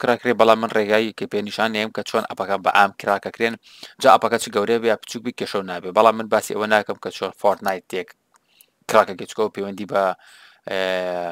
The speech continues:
لەوانەیە تۆ هەوڵ بی بۆ ئەکاونتێک کراکەی لە فۆرتنایت یان، ئێ، کۆڵ ئۆف دیوتی، ئێ، بەڵام ناتوانێت ئەپەکە کراکەی.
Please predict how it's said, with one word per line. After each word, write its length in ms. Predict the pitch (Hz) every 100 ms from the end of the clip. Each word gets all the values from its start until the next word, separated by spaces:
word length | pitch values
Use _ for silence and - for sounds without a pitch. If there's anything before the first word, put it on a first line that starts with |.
| 85 90 _ _
لەوانەیە 240 | 95 98 95
تۆ 60 | 104 - -
هەوڵ 140 | 107 107
بی 80 | 101
بۆ 80 | 101 - - _ -
ئەکاونتێک 460 | - 120 127 107 -
کراکەی 340 | 101 95 - 92
لە 40 | 87
فۆرتنایت 480 | 101 92 - 101 101 101
یان، 140 | 92 92
ئێ، 160 | 92 90
کۆڵ 100 | - 98
ئۆف 80 | 87 90
دیوتی، 300 | 95 - 101 - _ _ _ -
ئێ، 220 | 92 92
بەڵام 180 | 90 98 101
ناتوانێت 320 | 98 95 -
ئەپەکە 260 | - 92 - -
کراکەی. 380 | 90 - 90